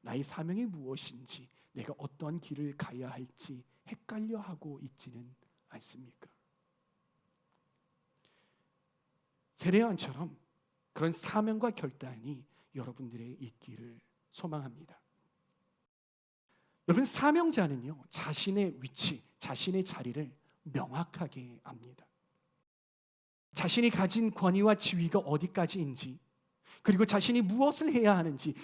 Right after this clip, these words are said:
그리고 무엇을 하지 말아야 하는지를 명확하게 알고, 그리고 적확하게 행동한다는 것이. 그러나 사명이 없거나 불분명한 사람들은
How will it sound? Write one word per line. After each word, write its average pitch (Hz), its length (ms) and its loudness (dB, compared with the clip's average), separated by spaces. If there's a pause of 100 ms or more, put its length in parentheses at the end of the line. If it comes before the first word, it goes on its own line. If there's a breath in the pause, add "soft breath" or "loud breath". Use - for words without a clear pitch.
그리고 202 220 6
무엇을 247 380 6
하지 285 320 4
말아야 247 640 6
하는지를 175 680 0 (260 loud breath)
명확하게 196 640 4
알고, 185 420 -2 (180 soft breath)
그리고 147 300 -10
적확하게 - 1040 -10 (300)
행동한다는 147 1040 -10
것이. 156 260 -14 (840 loud breath)
그러나 170 280 6
사명이 220 520 8
없거나 196 440 4
불분명한 180 540 0
사람들은 143 540 -4